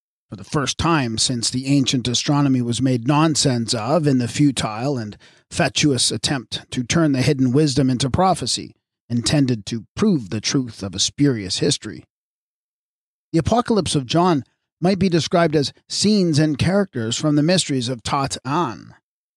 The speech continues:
who was literally An, John, the divine penman. This was the sacred scribe to whom the thirty-six thousand books or papyrus rolls were attributed by tradition.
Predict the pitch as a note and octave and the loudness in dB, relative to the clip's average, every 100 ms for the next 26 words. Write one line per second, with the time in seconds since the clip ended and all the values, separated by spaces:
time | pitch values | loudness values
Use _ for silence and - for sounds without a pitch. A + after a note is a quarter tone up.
0 | _ _ _ _ _ A#2 B2 G#2+ C#3 D#3 | _ _ _ _ _ -2 -2 0 2 2
1 | C#3+ A2+ G#2 - C3 C#3 C3+ G#2+ F2+ - | 2 -2 -6 -10 -4 -2 -2 -6 -12 -18
2 | - _ B2+ C3 D3+ E3+ G2+ - - - | -20 _ -2 2 4 2 -2 -12 -20 -20
3 | _ D3+ E3 C#3+ D3 D3 C#3 B2 A2 - | _ 0 2 2 2 0 0 -2 -2 0
4 | F#3+ D#3 G#2 - _ _ _ _ _ _ | 0 0 -4 -12 _ _ _ _ _ _
5 | _ - E2 D3 D3 E3+ D3 E3+ F3 - | _ -12 -4 -2 0 0 0 2 0 0
6 | E3 - - G3+ G#3+ A#2+ C3 B2+ D3 C#3 | -2 -2 -2 0 0 0 0 2 2 2
7 | C3 A#2 E3+ D3+ C3 - B2+ - C3+ C3+ | 0 0 0 0 0 -2 -4 -4 0 2
8 | B2 A#2+ A2+ A#2 D3 D3 - A#2+ A2 A#2 | 2 0 0 2 2 2 -2 -6 -6 -4
9 | - D3 C3+ B2 B2 A#2 B2 B2+ C3+ - | -2 0 0 -2 -2 -2 -2 0 -2 0
10 | G#3+ F3 A2 D2 - G#2+ G#2+ - D#3 G#3 | 0 0 -2 -6 -12 -10 -6 -2 -2 -2
11 | - | -4